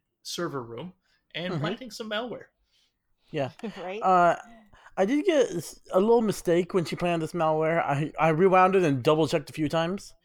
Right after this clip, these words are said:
Speaker 2: Uh, she put, she has a U S B drive and p-, puts it into the server, right? But
Speaker 1: Mm-hmm.
Speaker 2: we get a good side view of the server, and there's no U S B port there.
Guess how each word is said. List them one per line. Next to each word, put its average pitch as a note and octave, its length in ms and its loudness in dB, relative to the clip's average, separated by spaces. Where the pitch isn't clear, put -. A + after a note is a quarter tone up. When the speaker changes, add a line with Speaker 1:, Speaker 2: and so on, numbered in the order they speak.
Speaker 2:
Uh, F3+ 220 6
she G#3+ 180 -2
put, C4 280 -2
she A#3+ 100 -2
has A#3+ 100 4
a B3+ 60 0
U A#3+ 120 0
S B3+ 100 -2
B E3+ 280 -2
drive D3+ 500 0
and C#3+ 240 -6
p-, - 60 -20
puts E3+ 220 -2
it E3 180 0
into D#3 220 -4
the E3+ 100 -2
server, C#3+ 460 -4
right? F#3 240 -2
But F#3+ 200 2
Speaker 1:
Mm-hmm. F3 100 -2
Speaker 2:
we F#3 80 -2
get C4 160 0
a C#4+ 40 0
good G3+ 260 -4
side F3 400 2
view A#3 220 -4
of A3 120 -4
the A3 60 -8
server, B3+ 300 -4
and E3+ 240 -4
there's D#3+ 160 0
no G3+ 240 2
U G#3 240 0
S F3 100 0
B D#3+ 180 -4
port A2+ 280 -4
there. G2+ 260 -8